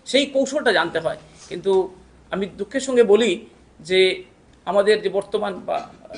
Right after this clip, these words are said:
বর্তমান নয়, যে সদ্য প্রাক্তন যে কমিটি, তারা এই কাজটা নিয়ে একবারও চিন্তাও করেনি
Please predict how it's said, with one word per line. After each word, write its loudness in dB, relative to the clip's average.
বর্তমান 0
নয়, -4
যে -8
সদ্য 6
প্রাক্তন 2
যে 2
কমিটি, -2
তারা 6
এই 6
কাজটা -2
নিয়ে -4
একবারও -2
চিন্তাও 4
করেনি 4